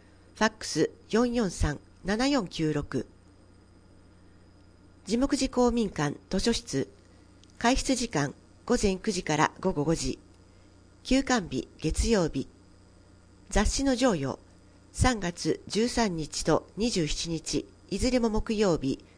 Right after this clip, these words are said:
午前十時から。なお、雑誌の譲与は公民館一階ロビーで行います。問い合わせ先、地目寺公民館、電話四四四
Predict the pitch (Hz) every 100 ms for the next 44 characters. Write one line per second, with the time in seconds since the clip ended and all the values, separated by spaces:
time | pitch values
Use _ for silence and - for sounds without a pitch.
0 | - - 214 175 151 190 233 131 - 135
1 | 131 - - - - - - - - -
2 | - - - - - - - - - 240
3 | 208 196 - - - - 180 - 262 240
4 | 247 202 147 143 - - - - 254 254
5 | 214 - 139 - - - - - 269 269
6 | 269 202 151 139 147 151 143 135 143 -
7 | - - - - - - - - - -
8 | - 233 247 226 - - 180 - 165 -
9 | - - - - 214 262 262 262 - 240
10 | 220 185 - 135 - - - - - -
11 | 196 208 180 156 - - 196 247 233 226
12 | 156 160 139